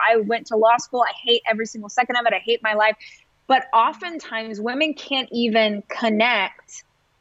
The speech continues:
the people pleasing to the anxiety because they live that anxiety every day, and in some cases have lived with it for years. And so it doesn't occur to them that it's connected to something else. Um, there's this Jim Carrey quote that says, um,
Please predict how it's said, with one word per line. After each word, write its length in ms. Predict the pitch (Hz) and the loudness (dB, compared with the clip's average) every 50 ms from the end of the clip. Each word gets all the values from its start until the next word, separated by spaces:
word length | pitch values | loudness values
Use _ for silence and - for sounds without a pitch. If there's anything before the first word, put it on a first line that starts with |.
| _ - | _ -4
the 100 | 233 208 | -4 -4
people 420 | - - 254 247 233 - 302 - | -4 -6 -6 -6 0 0 0 0
pleasing 500 | - - 302 294 302 294 320 311 311 302 | 0 -4 -6 -6 -6 -6 -6 -8 -8 -8
to 200 | - - 262 226 | -8 -6 -4 -2
the 200 | 202 220 208 202 - - 214 | 2 2 2 2 0 -4 -6
anxiety 640 | 214 214 185 220 226 254 277 269 233 220 208 208 _ - | -4 -4 -2 0 2 2 2 0 -2 -6 -8 -10 _ -12
because 260 | 233 214 - 247 214 | -10 -8 -8 -6 -2
they 120 | 202 226 220 | -2 -2 0
live 300 | 214 226 262 302 330 330 | 0 -2 -4 -4 -2 0
that 160 | 277 240 226 | 0 0 0
anxiety 440 | 214 214 214 196 220 208 208 202 190 - | 0 -2 -4 -4 -4 -4 -4 -4 -6 -8
every 260 | 202 196 190 208 208 | -6 -4 -4 -6 -4
day, 400 | 185 202 196 202 220 262 320 330 - - | -4 -2 0 0 0 0 -2 -4 -8 -8
and 100 | 208 214 | -10 -10
in 120 | 220 220 | -10 -10
some 200 | - - 254 269 | -8 -8 -8 -8
cases 340 | 254 - 240 214 - 214 208 | -6 -8 -8 -6 -6 -8 -6
have 160 | - 214 190 196 | -4 -4 0 2
lived 180 | 208 202 196 | 2 2 0
with 140 | 202 202 - | -4 -6 -6
it 100 | 208 - _ - | -8 -8 _ -2
for 80 | 196 | 0
years. 720 | 190 180 175 180 185 196 220 269 330 349 302 - - - _ _ - - - - - | 0 0 2 2 4 4 4 4 2 2 -2 -6 -14 -20 _ _ -20 -20 -14 -4 0
And 100 | 226 233 | 0 2
so 120 | 226 240 | 4 4
it 160 | 240 196 190 180 | 4 4 4 2
doesn't 340 | 247 247 269 262 302 277 | 2 2 2 0 -2 -4
occur 340 | - 214 - - - 254 254 | -6 -8 -8 -8 -8 -6 -4
to 100 | 254 254 | -4 -2
them 180 | 214 226 214 208 | -4 -4 -4 -4
that 120 | 208 202 | -4 -6
it's 140 | 196 - _ | -6 -8 _
connected 460 | - - 214 202 190 _ - 196 175 | -12 -8 -8 -8 -8 _ -8 -8 -8
to 40 | 185 | -8
something 440 | - - 190 185 170 - 185 180 175 | -8 -8 -10 -10 -8 -8 -8 -6 -6
else. 360 | 165 - - - - - - _ _ _ _ _ _ _ _ _ _ _ _ - _ | -8 -8 -10 -12 -18 -20 -20 _ _ _ _ _ _ _ _ _ _ _ _ -10 _
Um, 500 | - 233 233 226 214 202 190 190 190 185 185 _ _ _ - - _ - | 0 2 4 4 4 2 0 -2 -6 -10 -12 _ _ _ -20 -16 _ 0
there's 200 | 233 233 233 214 | 2 2 2 4
this 300 | 220 233 220 208 - - - _ - 208 | 2 0 0 0 -4 -16 -20 _ -8 -2
Jim 240 | 190 233 240 262 | 0 0 0 0
Carrey 380 | 247 - - 220 202 208 220 - | -4 -4 -4 -2 -2 -2 -2 -4
quote 360 | - - 254 247 269 262 - | -2 0 0 2 0 0 -4
that 180 | 233 214 - - | -6 -6 -6 -2
says, 480 | - 214 202 196 196 190 190 180 - - | 2 4 4 4 4 2 -2 -4 -6 -6
um, 480 | - 202 190 185 180 180 180 175 180 | -4 -2 0 0 -2 -4 -8 -14 -16